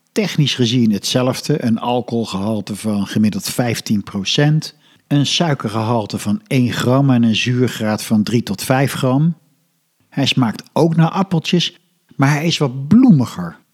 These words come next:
Deze wijn komt niet uit San Lucar de Barrameda en overal elders is het iets warmer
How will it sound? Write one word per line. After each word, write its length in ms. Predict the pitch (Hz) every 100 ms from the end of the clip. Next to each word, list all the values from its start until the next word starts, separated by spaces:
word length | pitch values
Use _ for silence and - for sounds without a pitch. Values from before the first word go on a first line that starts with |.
| _ _ _ _ _ -
Deze 360 | 131 135 120
wijn 300 | 117 127 123
komt 240 | - 123 113
niet 420 | 113 143 185 175
uit 120 | 123
San 200 | - 127
Lucar 280 | 113 - 110
de 80 | 101
Barrameda 800 | 98 98 98 98 101 117 147 208 _ _ _ _ _
en 240 | 151 139 113
overal 460 | - 202 165 135 120
elders 500 | - 160 160 151 -
is 180 | - 135
het 220 | 127 - -
iets 260 | 220 -
warmer 680 | 117 107 117 135 151 165